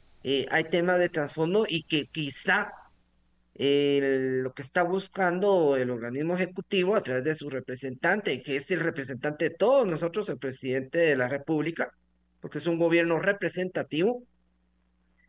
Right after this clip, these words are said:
es encontrar la justa causa, pero ya no existe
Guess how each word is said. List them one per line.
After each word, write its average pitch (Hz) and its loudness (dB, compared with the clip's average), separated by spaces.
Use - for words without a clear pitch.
es 180 2
encontrar 156 2
la 185 2
justa 143 -4
causa, 233 0
pero 151 2
ya 165 2
no 170 0
existe 233 -2